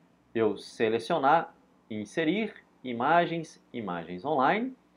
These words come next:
Aqui ele vai buscar pela plataforma Bing, a própria plataforma da Microsoft. Ele já tem aqui algumas opções para você, é, com alguns temas, por exemplo, café, dança, família, fogos de artifício,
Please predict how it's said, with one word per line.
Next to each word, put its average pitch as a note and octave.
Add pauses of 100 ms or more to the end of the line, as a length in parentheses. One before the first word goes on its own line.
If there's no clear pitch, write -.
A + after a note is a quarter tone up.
(360)
Aqui F3+ (480)
ele C#3+
vai D3 (140)
buscar F3
pela C#3
plataforma D3+
Bing, C#3
a -
própria -
plataforma F3
da E3
Microsoft. D#3+ (400)
Ele A3+
já A3+
tem A3
aqui G#3+
algumas F#3+
opções F3
para D3+
você, F#3 (480)
é, C3+ (100)
com D#3
alguns D3
temas, F#3
por C3
exemplo, B2
café, D3+
dança, B2
família, A2+
fogos G2+
de F2+
artifício, G2+